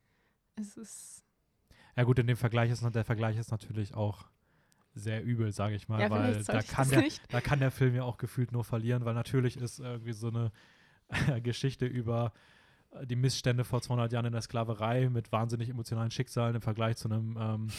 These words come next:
Speaker 1: <laughs>
Speaker 2: zu einem weißen E-, Ex-Superhelden, der als Theaterregisseur struggelt, äh, da,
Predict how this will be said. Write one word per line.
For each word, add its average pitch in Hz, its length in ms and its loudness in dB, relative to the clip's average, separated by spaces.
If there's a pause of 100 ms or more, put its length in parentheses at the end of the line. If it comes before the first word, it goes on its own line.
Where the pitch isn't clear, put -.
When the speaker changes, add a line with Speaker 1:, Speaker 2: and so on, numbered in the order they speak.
(140)
Speaker 1:
<laughs> - 240 -10
Speaker 2:
zu 127 100 0
einem 117 220 0
weißen 123 520 2
E-, 135 160 -4
Ex-Superhelden, 127 800 4
der 120 120 4
als 120 140 -2
Theaterregisseur 117 640 0
struggelt, 113 500 -2
äh, 107 380 -4 (220)
da, 107 320 -4